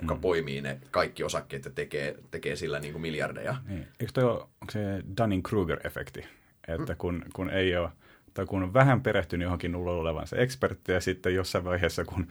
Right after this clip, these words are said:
Speaker 2: kun alkaa tajumaan vähän enemmän, niin huomaa, että ei perhana, että en mä tiedä tästä mitään.
Speaker 1: Jes, mut oikeesti. Mut mä väitän,
Speaker 2: Näin.
Speaker 1: että toi, niinku, psykologinen efekti
Speaker 2: Joo.
Speaker 1: on ihan, se on aika selvää, että se, se on yksi, mikä siihen vaikuttaa. Ja kyllähän se toinen, mikä vaikuttaa, on ahneus.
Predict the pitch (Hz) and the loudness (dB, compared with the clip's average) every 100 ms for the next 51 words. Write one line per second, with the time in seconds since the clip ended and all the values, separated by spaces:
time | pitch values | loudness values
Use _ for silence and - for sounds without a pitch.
0 | - - 95 87 90 92 92 92 90 82 | -8 -6 -2 -2 -2 -2 0 0 0 -2
1 | 82 87 104 101 92 82 80 82 80 - | -2 2 4 4 2 -2 -2 -2 -2 -4
2 | - - - - - - - - - - | -8 -8 -8 -8 -8 -10 -8 -8 -8 -8
3 | - - - - - - - - - - | -8 -10 -8 -8 -8 -10 -12 -4 0 0
4 | - - 139 220 82 - 131 113 127 131 | -2 -4 0 2 0 -4 -8 -6 -2 2
5 | 135 120 110 120 110 - 135 135 101 85 | 4 4 4 0 -2 -2 2 2 2 0
6 | 80 92 85 82 80 82 - - - 95 | -2 2 2 0 -4 -8 -10 -16 -8 -6
7 | 85 - 90 76 - - 85 - 98 92 | -4 0 0 0 -4 -4 -6 -4 -4 -2
8 | - 69 69 69 73 67 65 - 78 - | -4 -6 -6 -4 -4 -4 -6 -6 -6 -6
9 | - - 95 - - - 185 143 95 120 | -12 -4 -4 -6 -20 -6 0 2 2 0
10 | 131 151 120 92 92 98 98 104 92 85 | 2 2 2 0 0 0 2 2 0 -6
11 | - 78 76 67 92 92 87 - 101 92 | -8 -4 -4 -4 -2 -2 -4 -6 -2 -2
12 | - - 57 - - - | -4 -8 -10 -10 -12 -14